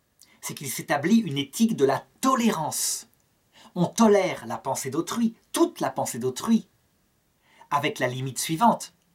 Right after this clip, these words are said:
que cette pensée ne vienne pas nuire à autrui.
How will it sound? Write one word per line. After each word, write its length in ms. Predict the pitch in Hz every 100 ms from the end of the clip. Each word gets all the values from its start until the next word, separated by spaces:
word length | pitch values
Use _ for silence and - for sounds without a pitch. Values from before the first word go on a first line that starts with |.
| _ _ _ _ _ _
que 80 | 127
cette 220 | 151 -
pensée 320 | 151 143 226
ne 100 | 226
vienne 280 | 156 151 139
pas 260 | - 208 202 - -
nuire 720 | 139 196 254 202 107 - - -
à 140 | 123
autrui. 440 | 123 - - 101